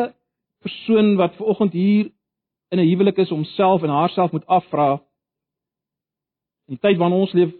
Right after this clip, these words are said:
nou hier, is dit: "Hoe beïnvloed my optrede binne my huwelik die vooruitgang van die evangelie?"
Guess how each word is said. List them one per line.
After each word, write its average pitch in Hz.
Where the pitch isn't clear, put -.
nou 165
hier, 143
is 123
dit: 160
"Hoe 311
beïnvloed 320
my 165
optrede 254
binne 196
my 180
huwelik 147
die 156
vooruitgang 170
van 175
die 190
evangelie?" 196